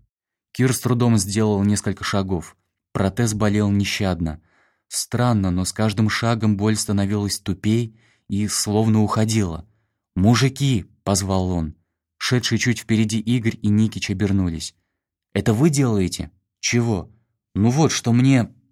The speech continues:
как бы легче". "Да нет, это ты отдохнул. А у вас ничего не болит?" "У меня башка болела сначала", сказал Никич.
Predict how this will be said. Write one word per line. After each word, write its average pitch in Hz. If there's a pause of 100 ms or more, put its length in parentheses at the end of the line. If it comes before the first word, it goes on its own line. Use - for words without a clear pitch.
(520)
как 95
бы 113
легче". 123 (580)
"Да 87
нет, 123
это 92
ты 92
отдохнул. 98 (540)
А 92
у 104
вас 113 (100)
ничего 104
не 143
болит?" 117 (960)
"У 90
меня 123
башка 131
болела 104
сначала", 90
сказал 95
Никич. 90